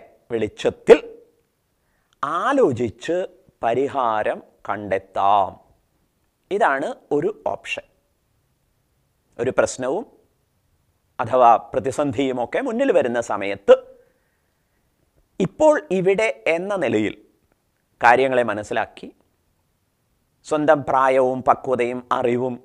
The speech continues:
അതിനൊക്കെ നിരക്കുന്ന രീതിയിൽ പരിഹാരം കണ്ടെത്താം. ഇതാണ് ഒരു ഓപ്ഷൻ, ഒരു സാധ്യത. മറ്റൊരു സാധ്യത അറിയാതെ തിരക്കഥയിലേക്ക് തെന്നിപ്പോവുക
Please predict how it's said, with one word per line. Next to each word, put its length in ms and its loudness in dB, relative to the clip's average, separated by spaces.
അതിനൊക്കെ 420 -2
നിരക്കുന്ന 440 -2
രീതിയിൽ 480 -2
പരിഹാരം 640 -2
കണ്ടെത്താം. 640 4
ഇതാണ് 260 -4
ഒരു 120 -2
ഓപ്ഷൻ, 360 -6
ഒരു 160 -10
സാധ്യത. 320 -10
മറ്റൊരു 440 0
സാധ്യത 460 4
അറിയാതെ 800 4
തിരക്കഥയിലേക്ക് 1000 -2
തെന്നിപ്പോവുക 720 -4